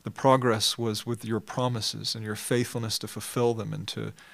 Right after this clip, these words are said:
to do as you said and to, to work that out in a variety of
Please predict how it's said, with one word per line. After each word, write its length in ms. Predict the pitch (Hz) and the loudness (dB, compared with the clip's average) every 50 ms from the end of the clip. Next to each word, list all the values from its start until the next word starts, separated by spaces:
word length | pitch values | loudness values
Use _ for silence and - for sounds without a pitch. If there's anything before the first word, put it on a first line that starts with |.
| - - _ | -20 -20 _
to 100 | - - | -10 0
do 240 | 113 131 131 135 131 | 4 6 8 8 8
as 140 | 127 98 110 | 6 4 2
you 60 | 110 | 2
said 360 | - - - 127 123 120 113 | 2 4 4 4 4 2 2
and 160 | 107 104 101 - | -2 -4 -6 -6
to, 320 | - 113 107 104 101 - - - | -6 -6 -6 -6 -8 -8 -10 -12
to 100 | - 117 | -10 -6
work 300 | 110 110 113 113 - - | -2 0 0 0 0 -2
that 180 | - 110 107 110 | -2 0 2 2
out 220 | 107 110 - - - | 2 2 0 -2 -6
in 220 | - 104 98 104 110 127 - _ _ - - | -10 -10 -10 -12 -14 -16 -20 _ _ -14 -12
a 60 | - | -6
variety 500 | 107 110 113 110 110 113 120 120 117 107 | 0 2 2 4 4 4 2 2 2 0
of 220 | 98 98 - - | -2 -4 -6 -12